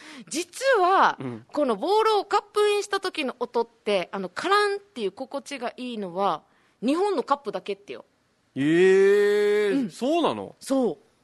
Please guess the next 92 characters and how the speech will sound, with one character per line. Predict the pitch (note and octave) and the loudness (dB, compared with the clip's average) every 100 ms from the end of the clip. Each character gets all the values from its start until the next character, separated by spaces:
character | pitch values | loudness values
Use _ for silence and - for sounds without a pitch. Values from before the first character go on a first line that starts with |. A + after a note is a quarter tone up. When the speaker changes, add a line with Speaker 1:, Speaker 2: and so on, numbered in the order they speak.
| _ _ | _ _
Speaker 2:
そ | - C#4 C4 | -4 0 0
う | |
な | A3+ | -2
ん | G3+ | -4
で | F3+ | -8
す | E3 - | -12 -16
よ。 | C#3 _ _ _ _ _ _ _ - | -20 _ _ _ _ _ _ _ -8
日 | D4+ | -4
本 | G#4+ B4 | -2 -2
の | A4+ | -2
カ | F4+ | -2
ッ | E4 | -2
プ | - | -2
に | B3 | -6
ボ | G3+ B3+ | -4 -4
ー | C4+ | -4
ル | B3+ | -4
が | B3+ | -4
入 | C4+ | -4
っ | C4 | -6
た | A#3 | -10
時 | A3 F#3 F#3 | -14 -12 -8
に、 | G3+ C4 - _ | -6 -6 -8 _
い | D#4 D#4 | -10 -6
い | |
音 | C4+ A3+ G3+ | -6 -6 -8
が | F#3 | -8
鳴 | F3+ F3+ | -6 -6
る | F3 | -8
正 | A3 G#3 | -10 -10
体 | G3+ F3+ E3 | -8 -8 -6
は、 | F#3 C4 - - - - _ - | 2 4 2 -6 -20 -20 _ -4
い | F#4+ F#4 | -2 0
い | |
音 | C#4+ - A3+ | -2 -4 -4
が | G3+ | -2
鳴 | A3 B3 | -2 -2
る | A#3+ | -2
よ | A3 G#3+ | -4 -4
う | |
に、 | C4+ C#4 | -6 -10
そ | - D4 | -12 -12
こ | - G#4 | -4 -2
に | G#4 | 0
反 | A3+ A#3 D4+ D4+ | -4 -4 -4 -6
響 | D4+ D4 | -6 -4
板 | C4+ C#4 C4 | -2 -2 -4
と | B3+ | -6
呼 | B3 | -6
ば | A3+ A#3+ | -4 -4
れ | A#3+ | -4
る | A#3 | -6
も | A#3 A#3 | -6 -8
の | A3 | -6
が | F#3 | -6
入 | G#3+ G#3 | -6 -8
っ | |
て | G#3 - | -10 -12
お | F3 | -10
り、 | F3+ C4+ - _ _ | -10 -12 -14 _ _
さ | - F4 | -6 -2
ら | D4+ | -2
に | C4+ E4+ | -2 -8
カ | - C#4+ | -8 -10
ッ | |
プ | - D4 | -10 -16
自 | D4+ | -14
体 | D4 C#4 B3 | -8 -8 -4
が | C4 | -6
ス | B3 | -6
テ | - D#4 | -8 -8
ン | |
レ | D#4 | -8
ス | D#4 D#4 | -10 -12
素 | - E4+ | -12 -8
材 | C#4+ D4+ | -6 -4
を | F#4+ | -8
使 | - | -8
用 | B3 A3+ | -6 -4
し | A3 | -6
た | B3+ | -10
金 | - A3+ A#3 | -8 -8 -6
属 | A3+ - | -8 -12
製 | - A3 | -6 -6
だ | G3+ | -6
か | G3 G3+ | -10 -12
ら | F#3 | -12
だ | E3+ | -14
そ | - D3+ | -20 -20
う | |
で | - | -20
す。 | _ _ | _ _